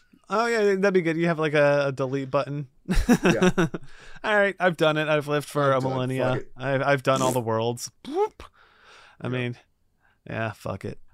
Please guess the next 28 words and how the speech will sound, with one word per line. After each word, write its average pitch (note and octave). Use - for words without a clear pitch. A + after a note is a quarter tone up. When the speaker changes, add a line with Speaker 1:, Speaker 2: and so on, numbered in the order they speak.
Speaker 1:
All D#3+
right, A3+
Ross, F#3
do C3
you D#3
have E3+
a E3+
would E3+
you G#3+
rather G3+
for C3
us? C#3
<laughs> -
Speaker 2:
Yes, E3
I A#2
do. C3
Okay, B2+
so B2+
it's C3
got, E3
actually, E3
honestly, C3
it's G#2+
around A2
the G2+
same F#2+
tip. F2+
So, -